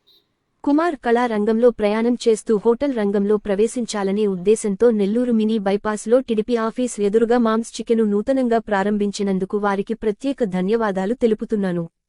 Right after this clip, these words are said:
కుమార్ ఆలోచన ఏమిటంటే నెల్లూరు ప్రజలకు తక్కువ ధరలో రుచికరమైన టిఫిన్ పెట్టాలని ఉద్దేశంతో మామ్స్ చికెన్ ప్రారంభించారని తెలిపారు.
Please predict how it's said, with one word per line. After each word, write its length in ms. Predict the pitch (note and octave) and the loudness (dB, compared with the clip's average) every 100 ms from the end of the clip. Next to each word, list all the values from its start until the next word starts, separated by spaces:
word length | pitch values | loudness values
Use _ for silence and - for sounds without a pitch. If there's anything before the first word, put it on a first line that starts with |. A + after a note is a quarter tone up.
| _ _ _ _ - | _ _ _ _ -2
కుమార్ 320 | C#4 D#4 D4+ | 0 2 0
ఆలోచన 460 | A#3+ A#3 A#3+ A#3 | 2 2 2 0
ఏమిటంటే 680 | A3+ G3 G#3 B3+ B3 A3 B3 | 0 0 0 0 0 2 2
నెల్లూరు 420 | A3 G3+ B3 C#4 | 2 0 0 -2
ప్రజలకు 500 | B3 G3 F#3+ B3 A#3+ | -4 -4 0 0 -2
తక్కువ 400 | A3+ G3+ - B3+ | -4 -6 -2 0
ధరలో 360 | G3+ G3 G#3+ A#3 | 2 0 4 4
రుచికరమైన 640 | G#3 - A#3+ A#3 G#3+ G#3+ | 4 -4 -2 0 2 0
టిఫిన్ 360 | G#3 G#3+ A#3 A3+ | -2 -2 -2 -2
పెట్టాలని 540 | G3+ F#3 G#3+ G#3+ A3+ | -2 -2 -2 0 0
ఉద్దేశంతో 600 | G3+ F3+ A#3 - G3+ A#3 | -2 -2 -2 -2 0 2
మామ్స్ 420 | A#3 G#3+ A3 - | 2 0 -2 -6
చికెన్ 220 | G#3+ B3 A#3+ | -4 -2 -2
ప్రారంభించారని 840 | G#3+ G3 A3 G3+ G3 G#3 F#3+ G#3 | 0 0 0 -2 -2 -2 -2 -2
తెలిపారు. 540 | C#4 A#3+ G#3 F#3 E3 | 0 0 0 -4 -6